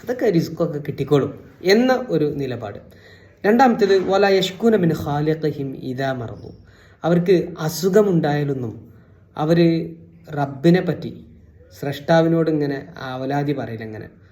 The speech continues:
"ഏ, എനിക്ക് വയ്യായേ, എന്താ പടച്ചോൻ എനിക്ക് ഇങ്ങനെ വലിയ അസുഖമൊക്കെ തന്നത്?" അങ്ങനെയൊന്നും കുട്ടികൾ പറയില്ല. അതുപോലെ നമുക്കുണ്ടായിരുന്നെങ്കിൽ.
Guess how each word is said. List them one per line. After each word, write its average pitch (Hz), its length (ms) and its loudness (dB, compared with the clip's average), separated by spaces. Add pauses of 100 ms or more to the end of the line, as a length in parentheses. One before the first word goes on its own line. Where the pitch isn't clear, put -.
(140)
"ഏ, 123 40 -6
എനിക്ക് 120 440 -6
വയ്യായേ, 113 680 -6
എന്താ 123 480 -6
പടച്ചോൻ 120 360 -8
എനിക്ക് 113 180 -10
ഇങ്ങനെ 120 300 -6
വലിയ 123 260 -4
അസുഖമൊക്കെ 117 400 -8 (100)
തന്നത്?" 104 180 -12
അങ്ങനെയൊന്നും 226 480 -2
കുട്ടികൾ 175 340 2
പറയില്ല. 139 380 0 (800)
അതുപോലെ 175 340 2
നമുക്കുണ്ടായിരുന്നെങ്കിൽ. 127 920 -4